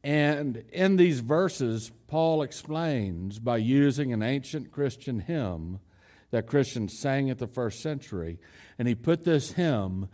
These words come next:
into Scripture in, in these verses, verses fifteen through twenty. And I would have loved to have known,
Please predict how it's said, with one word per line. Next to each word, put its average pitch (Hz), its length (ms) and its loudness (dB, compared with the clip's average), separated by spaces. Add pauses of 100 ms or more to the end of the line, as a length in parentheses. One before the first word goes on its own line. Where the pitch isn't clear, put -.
(500)
into 127 760 2 (160)
Scripture - 680 -6 (800)
in, 147 460 2
in 135 240 0
these 120 260 0
verses, 113 500 0 (160)
verses 117 300 -4
fifteen 117 460 -2
through 101 180 -4
twenty. 90 480 -8 (540)
And 143 240 4
I 156 80 10
would 160 160 8
have 143 100 2
loved 165 360 6
to 165 60 4
have 135 140 4
known, 123 680 0